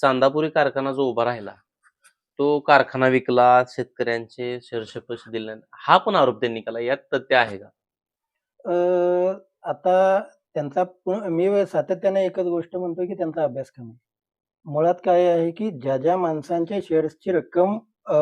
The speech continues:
Speaker 2: राहिलेली आहे, त्यांना आपण प्रत्येक वेळी योग्य वेळी आपण देत आलेलो आहे. आपण कुठल्याही माणसाची शेअर्सची रक्कम बुडवलेली नाही. आणि काय काय लोकांनी स्वतःचे शेअर्स सुद्धा,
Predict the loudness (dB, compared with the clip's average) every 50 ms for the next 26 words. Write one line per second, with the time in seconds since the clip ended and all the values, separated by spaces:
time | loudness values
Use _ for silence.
0 | 4 4 4 4 4 4 4 4 4 2 0 0 0 0 2 2 2 0 0 -4
1 | -8 -14 _ _ _ _ _ _ -4 -2 0 2 2 0 2 0 -2 -4 -2 -4
2 | -6 -6 -6 -4 -6 -4 -2 0 0 2 2 2 2 2 0 0 -2 0 0 2
3 | 0 2 0 0 -2 -2 -4 0 0 0 -2 -2 -4 -6 -6 -6 -8 -10 -12 -14
4 | -14 -14 -10 -8 -10 -10 -10 -10 -14 -4 -2 0 2 2 0 0 -2 -6 -6 -8
5 | -10 -14 -8 -8 -10 -8 -6 -8 -8 -8 _ _ -6 -6 -6 -6 -6 -8 -6 -6
6 | -6 -6 -6 -8 -10 -10 -10 -6 -6 -6 -6 -6 -14 _ _ _ _ _ _ _
7 | _ _ _ -8 -4 -2 0 0 0 -2 -4 _ _ _ _ _ _ 0 0 2
8 | 4 4 4 4 4 0 0 0 -2 -2 -2 -2 -2 -4 -6 -4 -4 -4 0 0
9 | -2 0 0 -4 -4 -2 0 2 2 2 0 -6 _ -8 2 6 6 6 6 6